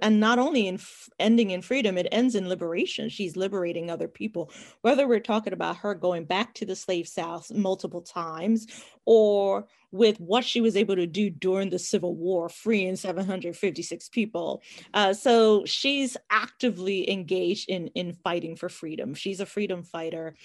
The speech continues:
It also forces us to see Black women, Black people in general, who have had a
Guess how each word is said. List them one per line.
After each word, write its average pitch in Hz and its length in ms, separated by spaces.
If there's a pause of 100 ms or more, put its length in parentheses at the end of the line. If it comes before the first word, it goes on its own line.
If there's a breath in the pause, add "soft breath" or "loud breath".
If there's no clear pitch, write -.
(340 loud breath)
It 214 160
also 262 340
forces 208 640
us 175 260
to 180 60
see 196 800
Black 190 320 (280)
women, 185 600
Black 196 300
people 208 300
in 175 180
general, 180 640 (400 loud breath)
who 247 440
have 202 360 (260)
had 247 380
a 196 160